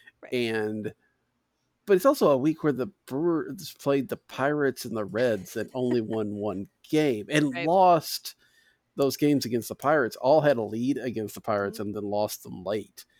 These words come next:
Speaker 1: Yeah.
Speaker 2: Um, I don't know. It's gonna be very interesting to watch the Brewers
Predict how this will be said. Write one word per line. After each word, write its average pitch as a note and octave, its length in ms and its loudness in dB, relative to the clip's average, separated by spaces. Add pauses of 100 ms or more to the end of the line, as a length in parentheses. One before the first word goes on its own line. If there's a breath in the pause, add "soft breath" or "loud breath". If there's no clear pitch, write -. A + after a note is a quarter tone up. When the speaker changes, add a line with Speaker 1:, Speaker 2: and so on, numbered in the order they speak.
Speaker 1:
Yeah. E3 240 -16
Speaker 2:
Um, A2+ 720 0 (500)
I G#3+ 60 2
don't B3+ 120 8
know. B2+ 80 4
It's A#2 160 -6
gonna G3+ 120 0
be D3+ 80 4
very B2+ 340 2
interesting G#2 360 -6
to A2 80 -4
watch G#2 360 -4 (160)
the - 60 -10
Brewers G2 680 -6